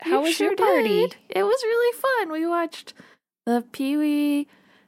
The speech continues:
Speaker 1: Christmas special and also Beauty and the Beast from nineteen eighty-five, the live
Speaker 2: Oh.
Speaker 1: action T V show holiday special.
Speaker 2: There was a live action T V show?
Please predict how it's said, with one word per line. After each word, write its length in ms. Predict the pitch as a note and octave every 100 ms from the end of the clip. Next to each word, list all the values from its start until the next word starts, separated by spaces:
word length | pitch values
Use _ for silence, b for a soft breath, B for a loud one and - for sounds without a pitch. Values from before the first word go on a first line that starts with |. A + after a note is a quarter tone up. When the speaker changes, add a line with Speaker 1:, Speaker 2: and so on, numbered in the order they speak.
| b _
Speaker 1:
Christmas 380 | - D4+ E4+ D4+
special 600 | - E4 D4 D#4 D4 C#4+ -
and 160 | A#3
also 420 | A3+ B3 A#3+ C#4 A#3
Beauty 480 | F#3+ A3+ B3+ C4
and 160 | C4 B3
the 60 | A3
Beast 480 | A3 A#3+ C4 -
from 380 | - B3+ A3+ A3
nineteen 460 | G#3 A3 A#3 A#3+ A#3+
eighty-five, 880 | A3+ G#3 F#3+ - F#3+ G3+ B3 C#4 C#4
the 140 | - G#3+
live 380 | G3 G3+ G3+ -
Speaker 2:
Oh. 40 |
Speaker 1:
action 360 | A3 A#3 A3+ G#3+
T 200 | - G#3
V 240 | G3 A3+
show 420 | A#3+ C#4 C4+ C4+ C4 B B B B _
holiday 500 | - C#4 C4 C4+ C4+
special. 800 | B3+ - C#4+ B3+ - C#4+ B3+ B3+ A#3+
Speaker 2:
There 100 | A3
was 200 | A#3+ C4+ C4
a 40 |
live 440 | A3+ G3 G3 B3+
action 480 | C#4 D4 D4 D4 C4+
T 300 | - - A3
V 200 | G3 G#3+
show? 460 | A#3+ - F4 F#4+ A4